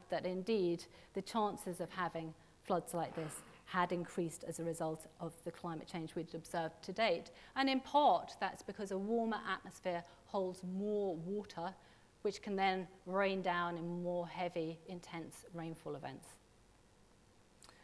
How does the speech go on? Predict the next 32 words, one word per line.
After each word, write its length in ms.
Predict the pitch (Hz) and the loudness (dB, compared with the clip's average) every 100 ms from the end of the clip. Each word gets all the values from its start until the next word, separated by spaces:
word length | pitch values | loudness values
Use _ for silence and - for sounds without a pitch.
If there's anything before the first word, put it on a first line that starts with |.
| - - - - - - - - - - - | -20 -20 -20 -20 -20 -20 -20 -20 -20 -18 2
Some 200 | - 302 | 8 12
of 80 | 302 | 12
these 180 | 254 | 10
flooding 280 | 240 240 233 | 12 10 10
events 360 | 214 226 220 196 | 4 4 4 0
have 100 | 208 | 0
shown 300 | - 254 240 | 6 6 6
just 240 | 254 - | 2 2
how 280 | 226 220 214 | 6 8 10
vulnerable 840 | 190 226 285 254 220 170 185 220 - - - - - - | 8 8 8 8 6 6 4 4 -2 -16 -20 -20 -20 0
we 160 | 220 220 | 10 12
are 420 | 240 233 185 175 | 12 12 12 12
as 120 | 196 196 | 4 0
a 40 | |
country 560 | - 262 233 - 170 123 | 0 -2 -2 -2 -2 -4
to 100 | - | -10
flooding. 460 | 156 - 160 156 175 - - - - - | -8 -4 -4 -4 -8 -12 -20 -20 -16 -2
In 100 | 214 | 0
the 100 | 214 | 2
two 240 | - 254 | 4 4
thousand 420 | 240 233 220 220 | 6 6 6 4
and 140 | 202 202 | 0 0
seven 680 | - 247 262 240 196 185 190 - | 6 8 8 8 4 2 -2 -8
floods, 580 | - 170 180 196 - - - - - - | 2 4 2 -2 -10 -14 -20 -20 -20 0
there 100 | 208 | 2
was 140 | 214 | 4
an 100 | 220 | 6
electricity 720 | 220 226 220 - 233 233 214 | 8 8 6 4 0 2 -2
substation 800 | 190 285 294 - 220 196 196 202 | 2 4 4 2 2 2 2 -2
just 260 | 202 220 - | -2 0 4
outside 500 | 190 - 196 180 170 | 2 4 2 2 6
Gloucester 560 | 247 247 - - 170 | 6 6 2 0 0